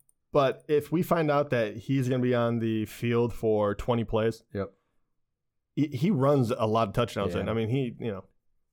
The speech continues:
Speaker 1: I don't know.
Speaker 2: This
Speaker 1: It, it'll be interesting if, if nothing
Speaker 2: And
Speaker 1: else.
Speaker 2: Logan Thomas went, so Taysom Hill.
Speaker 1: Yeah, let's
Speaker 2: Welcome,
Speaker 1: take Taysom. Why not?
Speaker 2: welcome to the team, Taysom Hill.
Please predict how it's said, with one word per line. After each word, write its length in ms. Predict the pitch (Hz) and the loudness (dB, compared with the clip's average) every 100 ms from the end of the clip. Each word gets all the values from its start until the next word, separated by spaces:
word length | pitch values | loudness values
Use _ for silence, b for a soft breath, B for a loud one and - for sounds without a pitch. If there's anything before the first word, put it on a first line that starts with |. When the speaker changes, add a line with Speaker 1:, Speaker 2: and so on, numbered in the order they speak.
| _ | _
Speaker 1:
I 80 | 135 | 0
don't 140 | 117 | 0
know. 80 | 101 | -2
Speaker 2:
This 100 | 95 - | -4 0
Speaker 1:
It, 120 | 180 | 2
it'll 140 | 190 | 2
be 140 | 185 180 | 2 0
interesting 440 | 160 127 - 107 - _ | 0 -2 -4 -8 -10 _
if, 260 | 139 - - | -8 -6 -8
if 180 | 123 131 | -8 -2
nothing 220 | 123 123 | 0 0
Speaker 2:
And 80 | 123 | 0
Speaker 1:
else. 120 | 120 | 2
Speaker 2:
Logan 240 | 131 127 | 2 0
Thomas 360 | 113 123 120 117 | 0 0 0 -2
went, 220 | 127 143 | -4 -4
so 120 | - | -8
Taysom 380 | 101 107 113 131 | -6 -4 -2 0
Hill. 220 | 135 180 147 | 0 0 0
Speaker 1:
Yeah, 140 | 170 | 0
let's 200 | 107 123 | 0 0
Speaker 2:
Welcome, 120 | 131 | -2
Speaker 1:
take 60 | 123 | -2
Taysom. 280 | 127 120 107 | -4 -2 -2
Why 120 | 107 | 2
not? 40 | |
Speaker 2:
welcome 280 | - 214 202 | 4 4 4
to 100 | - | 2
the 100 | 190 | 0
team, 440 | 185 - 196 214 180 | -2 -2 -2 -2 -2
Taysom 420 | 160 165 165 160 | -2 -2 -2 -4
Hill. 420 | 123 135 101 - | -2 -2 -4 -8